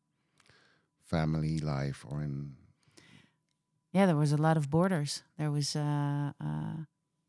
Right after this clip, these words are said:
Speaker 2: what do you call it? Divorce and borders
Speaker 1: Okay.
Speaker 2: and,
Speaker 1: Yeah.
Speaker 2: uh, two households, and I had to relate to that. And I was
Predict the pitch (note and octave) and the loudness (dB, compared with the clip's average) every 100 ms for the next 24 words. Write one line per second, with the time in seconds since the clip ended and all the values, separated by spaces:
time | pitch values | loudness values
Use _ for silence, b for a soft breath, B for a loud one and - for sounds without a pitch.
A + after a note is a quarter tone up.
0 | _ _ _ _ _ _ D#3+ D#3+ E3 F3+ | _ _ _ _ _ _ -12 -8 -8 -10
1 | F#3 D#3 - D#3+ E3+ D#3+ D#3 D3 - - | -14 -14 -4 2 2 4 2 0 -4 -6
2 | - b b b - D#3+ D3 D#3 D3 D3 | -10 b b b 0 2 4 2 0 -2
3 | D3+ - D3+ C#3+ D#3 D3+ D3 - D#3+ D3+ | -4 -2 -2 0 0 0 -2 -6 -6 -4
4 | D#3+ D#3 - E3+ D#3+ D#3+ - C#3+ C#3 C#3+ | -4 -4 -2 0 2 0 -2 -4 -6 -8
5 | - - D3+ D3 D3 D#3 - _ - D3+ | -12 -6 -2 -2 -2 -6 -14 _ -2 0
6 | D3+ - D3+ D3 D3+ - D3 C#3 - - | 0 0 -2 0 0 0 -4 -4 -10 -18
7 | b b b b D#3+ D#3 D3+ D3 D3 | b b b b 2 4 4 2 -2